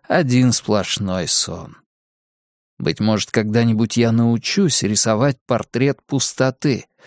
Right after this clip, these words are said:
Смог же другой художник закончить картину «Убийство командора»?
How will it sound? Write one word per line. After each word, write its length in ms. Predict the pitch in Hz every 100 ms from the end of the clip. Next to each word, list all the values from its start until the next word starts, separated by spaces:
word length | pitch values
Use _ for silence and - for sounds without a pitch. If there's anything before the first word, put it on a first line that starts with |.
| - - -
Смог 460 | - 151 165 196
же 140 | 185 165
другой 460 | 156 175 180 143
художник 680 | - 131 123 180 135 120 101
закончить 560 | 117 110 165 147 139 -
картину 640 | 131 113 - 160 156 143
«Убийство 680 | 165 135 123 131 110 - 120
командора»? 960 | - 120 120 123 135 127 80 - -